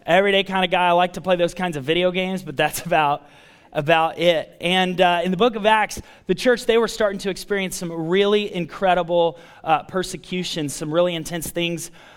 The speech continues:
uh, were beginning to happen, and, uh, so much so that one of the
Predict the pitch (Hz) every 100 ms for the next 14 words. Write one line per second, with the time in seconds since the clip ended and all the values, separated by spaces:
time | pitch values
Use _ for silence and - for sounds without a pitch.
0 | - 147 131 165 156 160 175 208 196 -
1 | 165 - 170 - 165 147 - 170 170 170
2 | 151 - 165 156 - 202 208 196 - 190
3 | 170 151 175 160 156 147